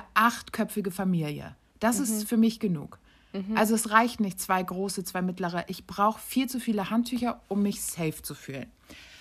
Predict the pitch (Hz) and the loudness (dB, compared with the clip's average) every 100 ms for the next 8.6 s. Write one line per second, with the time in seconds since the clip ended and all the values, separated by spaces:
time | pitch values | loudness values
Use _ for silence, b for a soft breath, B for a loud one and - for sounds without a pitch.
0 | B B B - 226 247 233 240 240 247 | B B B 2 4 6 4 0 -2 0
1 | 240 240 240 247 247 214 254 254 214 190 | 4 6 8 6 6 4 2 2 2 2
2 | 180 180 - 180 185 196 240 254 220 202 | 0 -4 -2 -2 -2 -4 -2 -2 -4 -8
3 | 185 - 190 196 - 233 208 - 208 - | -6 -2 -4 -4 -10 -8 -8 -6 -8 -10
4 | _ - 233 220 - - - 196 - 233 | _ -4 -2 -2 -8 -14 -12 -14 -2 -2
5 | 214 196 - 226 226 185 175 180 180 185 | -2 -6 -6 -8 -6 -10 -8 -8 -6 -6
6 | 196 196 190 196 190 208 196 190 180 - | -6 -6 -4 0 0 -2 -6 -10 -8 -6
7 | 226 - 175 175 180 220 196 190 190 180 | -6 -6 -8 -6 -6 -8 -10 -12 -12 -12
8 | - 202 190 - 170 180 | -6 -6 -6 -6 -6 -6